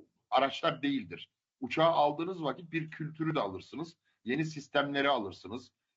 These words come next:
yeni bir, e, konsept gelişir. Sizin hava alanlarınız, sizin silah sistemleriniz, pilotlarınız çeşitlenir.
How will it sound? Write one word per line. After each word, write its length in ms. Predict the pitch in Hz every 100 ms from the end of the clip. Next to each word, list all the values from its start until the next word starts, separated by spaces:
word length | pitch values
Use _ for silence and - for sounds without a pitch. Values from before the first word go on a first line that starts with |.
| _
yeni 280 | 120 147 156
bir, 260 | 160 -
e, 120 | 120 120
konsept 500 | 135 131 151 - -
gelişir. 480 | 104 82 92 82 _ _ _
Sizin 300 | - 120 147
hava 300 | 123 135 147
alanlarınız, 720 | 143 135 135 135 131 131 139
sizin 240 | - 110 127
silah 340 | - 117 135
sistemleriniz, 760 | 131 127 - 131 131 131 131 -
pilotlarınız 680 | 135 127 - 127 156 190 _ _ _ -
çeşitlenir. 760 | - 156 - - 139 117 -